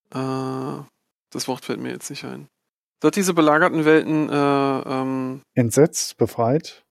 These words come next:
Speaker 1: Genau, also diese, die, diese, na, diese befreiten Welten, äh, hat sie nicht gesehen als, also ihr seid jetzt, ihr seid jetzt hier eingenommen, ihr, ihr gehört jetzt, äh, ihr gehört jetzt dazu, seht zu, dass ihr selbst klarkommt.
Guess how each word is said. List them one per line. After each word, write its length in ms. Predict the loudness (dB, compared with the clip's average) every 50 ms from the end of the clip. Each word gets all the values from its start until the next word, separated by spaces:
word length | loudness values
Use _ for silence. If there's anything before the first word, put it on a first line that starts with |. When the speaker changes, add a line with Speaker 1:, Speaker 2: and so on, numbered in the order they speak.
| _ _ _ _ _ _
Speaker 1:
Genau, 180 | _ 2 4 4
also 200 | 4 4 2 0
diese, 240 | 0 0 0 0 -2
die, 160 | -2 -4 -2
diese, 360 | 0 0 0 2 2 2 2 2
na, 320 | 2 4 6 6 6 4
diese 240 | 2 0 -4 -4 -4
befreiten 560 | -6 -8 -8 0 2 4 4 4 2 0 2
Welten, 360 | 4 4 4 4 2 -4 -4
äh, 260 | -2 0 0 0 0
hat 120 | 0 -2 -2
sie 100 | 0 0
nicht 160 | 0 0 0
gesehen 360 | -2 -2 0 2 2 2 2
als, 240 | 2 0 0 2 2
also 280 | 4 4 4 2 0 -2
ihr 120 | -4 0
seid 180 | 2 2 4 4
jetzt, 300 | 0 0 0 -6 -6 -2
ihr 160 | -2 -2 2
seid 180 | 0 0 0
jetzt 140 | 0 -2 0
hier 120 | 0 2 2
eingenommen, 460 | 4 2 4 4 4 4 2 2 0
ihr, 300 | 2 4 4 4 4 4
ihr 160 | 2 0 2
gehört 200 | 2 2 2 2
jetzt, 300 | -2 -4 -4 -4 -6 -4
äh, 260 | -2 0 2 2 2 0
ihr 200 | 0 0 0 2
gehört 220 | 2 2 2 2
jetzt 200 | -4 -6 -2 -2
dazu, 360 | -2 -2 0 0 2 2 2
seht 240 | 4 4 2 2 2
zu, 120 | 0 0
dass 160 | 2 2 2 2
ihr 120 | 2 2
selbst 260 | 2 2 2 2 -2
klarkommt. 480 | -4 -2 -2 -2 0 -2 -2 -2 -4